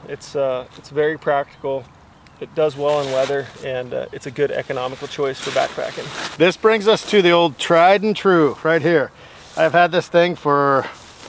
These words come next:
Speaker 2: man, how long?
Speaker 1: Six years.
Speaker 2: Six years probably. And anyway, I still use the old same Dominator. It's a canvas cutter. It's a company that just makes,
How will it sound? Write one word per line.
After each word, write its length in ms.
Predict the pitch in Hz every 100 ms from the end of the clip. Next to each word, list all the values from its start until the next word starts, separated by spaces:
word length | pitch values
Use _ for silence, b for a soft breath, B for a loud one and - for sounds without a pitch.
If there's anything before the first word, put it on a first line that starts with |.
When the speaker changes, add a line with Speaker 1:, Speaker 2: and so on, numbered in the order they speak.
| B -
Speaker 2:
man, 220 | 160 147
how 160 | 143 143
long? 260 | 160 147 - B B B B B B - - -
Speaker 1:
Six 120 | 147 -
years. 140 | - -
Speaker 2:
Six 360 | - 160 -
years 280 | 170 190 185
probably. 580 | - 190 196 196 220 165 B B B -
And 520 | 156 156 151 147 131 - - -
anyway, 300 | 185 151 131 -
I 120 | 151
still 260 | 139 196 190
use 180 | 185 151
the 100 | 156
old 280 | 175 180 143
same 340 | - 185 170
Dominator. 560 | 151 170 175 175 175 165 B B -
It's 240 | 156 -
a 160 | 156 143
canvas 360 | 175 208 175 -
cutter. 300 | 156 123 - -
It's 160 | 139 127
a 60 |
company 360 | - 156 160 160
that 200 | 147 147
just 300 | 139 151 -
makes, 340 | 151 165 -